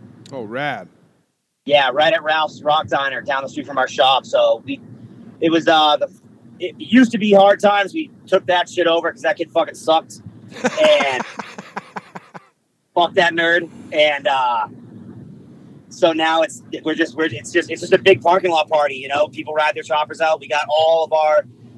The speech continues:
Speaker 2: local friends that have shops in the area come out and set up. It's, it's a good time.
Speaker 1: That's awesome. And when is that?
Speaker 2: Ju-, that's, that will be this year. It'll be the second, it'll be the second weekend in July.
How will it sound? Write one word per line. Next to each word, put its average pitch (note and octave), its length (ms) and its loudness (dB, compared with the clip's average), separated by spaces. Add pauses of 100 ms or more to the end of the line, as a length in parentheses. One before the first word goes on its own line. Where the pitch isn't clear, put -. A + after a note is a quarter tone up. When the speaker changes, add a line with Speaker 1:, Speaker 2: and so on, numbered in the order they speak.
(120)
Speaker 2:
local E3 340 2
friends F3 440 0
that D#3+ 160 2
have D#3+ 180 0
shops D#3+ 400 0
in - 80 -8
the D3+ 160 -6
area D#3+ 380 -4
come - 120 -4
out E3 200 2
and - 100 -18
set D#3+ 260 -2
up. D#3+ 200 0 (420)
It's, E3+ 160 -6
it's F#3+ 140 -2
a G3+ 60 0
good A3 160 0
time. D#3+ 360 0 (240)
Speaker 1:
That's B2+ 220 -14
awesome. D3 340 -6
And A#2+ 140 -14
when D#3+ 140 -8
is D#3+ 100 -8
that? F3 300 -4 (880)
Speaker 2:
Ju-, F3+ 220 4
that's, F#3 320 -2
that F#3 260 2
will F#3+ 120 6
be F#3+ 380 4
this F#3 240 4
year. G3 220 10
It'll F#3 120 4
be F3 100 2
the D#3 60 -8
second, F#3+ 320 -2
it'll F3+ 140 0
be E3+ 80 0
the E3+ 60 -4
second F#3+ 300 -2
weekend F#3 260 0
in E3+ 100 -4
July. C#3 460 -2